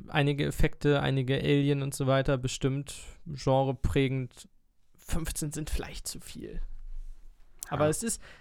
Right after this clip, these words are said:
Speaker 1: da muss man auch, das kennen die Oscars ja auch, du musst hier und da so ein bisschen mit dem Hype gehen. Und das war halt, würde ich sagen, eine der gehyptesten Serien des letzten Jahres, tatsächlich mit Abstand. Das war das große Zugpferd von Disney Plus zum Start.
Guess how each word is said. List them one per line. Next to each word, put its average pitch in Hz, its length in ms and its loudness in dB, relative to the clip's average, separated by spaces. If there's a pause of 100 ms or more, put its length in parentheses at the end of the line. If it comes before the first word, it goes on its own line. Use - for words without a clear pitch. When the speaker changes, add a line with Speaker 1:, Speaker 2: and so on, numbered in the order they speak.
(120)
Speaker 1:
da 170 240 4
muss 233 220 2
man 220 140 2
auch, 208 160 4
das - 320 0
kennen 156 220 2
die 151 80 0
Oscars 160 400 -2
ja 139 140 0
auch, - 160 -4
du 147 100 -6
musst 147 240 -2
hier 165 160 2
und 151 120 4
da 147 140 8
so 139 100 6
ein 131 100 4
bisschen 156 340 6
mit 147 120 4
dem 127 180 2
Hype 131 280 4
gehen. 139 260 0
Und 120 80 -4
das 113 180 -4
war 131 220 6
halt, 131 320 2 (580)
würde 120 220 2
ich - 100 0
sagen, 127 380 4
eine 131 280 2
der 131 160 6
gehyptesten 131 600 4
Serien 127 400 6
des 120 160 0
letzten 123 300 -2
Jahres, 143 520 2
tatsächlich 127 440 -2
mit 127 120 -2
Abstand. 135 460 0
Das - 160 -4
war 127 120 4
das - 380 2
große 135 300 -2
Zugpferd - 420 2
von 123 140 0
Disney 120 260 0
Plus - 320 0
zum 127 180 -4
Start. 127 400 2